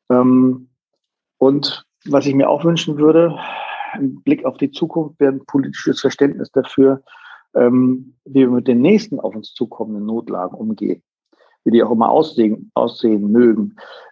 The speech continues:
ähm, dass wir jetzt anfangen, dieses in den Fokus zu nehmen, durchspielen, Szenarien entwickeln,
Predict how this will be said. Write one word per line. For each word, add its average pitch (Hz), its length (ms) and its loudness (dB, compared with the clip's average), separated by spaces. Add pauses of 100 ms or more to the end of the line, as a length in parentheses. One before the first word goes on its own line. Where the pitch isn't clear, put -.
ähm, 113 300 2
dass - 260 -4
wir 120 140 4
jetzt 135 380 -2
anfangen, 143 520 0
dieses 131 220 -4
in 127 120 -4
den 123 80 -8
Fokus 139 400 -2
zu 131 140 0
nehmen, 127 280 0
durchspielen, 131 560 2
Szenarien 120 540 0
entwickeln, 113 580 -8